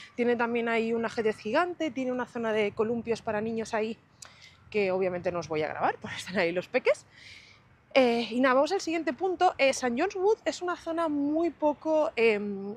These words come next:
turística realmente, ya lo iréis viendo, pero "¡Oh, mira, mira las ardillas ahí corriendo". ¡Yujú!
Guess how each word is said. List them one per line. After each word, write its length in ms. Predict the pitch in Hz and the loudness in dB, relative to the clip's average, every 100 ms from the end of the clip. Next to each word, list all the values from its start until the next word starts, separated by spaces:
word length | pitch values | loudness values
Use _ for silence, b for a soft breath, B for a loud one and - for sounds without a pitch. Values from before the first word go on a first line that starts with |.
| 185 | -8
turística 580 | 196 202 - 277 359 349 | -8 -6 -6 -4 0 2
realmente, 600 | 277 247 240 233 302 415 - B B B | 2 0 -2 -2 0 -2 -4 B B B
ya 160 | 202 220 | 4 6
lo 100 | 233 | 6
iréis 260 | 240 233 220 | 6 2 4
viendo, 300 | 226 254 285 | 2 4 4
pero 340 | - 311 156 - b b 440 | 6 4 2 -14 b b 2
"¡Oh, 60 | 480 | 4
mira, 160 | 415 | 2
mira 140 | 427 453 427 | 2 2 2
las 140 | 403 | 0
ardillas 240 | 359 359 339 | 2 2 2
ahí 100 | 330 | 0
corriendo". 400 | 311 269 214 - _ _ _ _ _ _ - | 2 2 -2 -8 _ _ _ _ _ _ 4
¡Yujú! 380 | 494 392 269 | 4 4 -2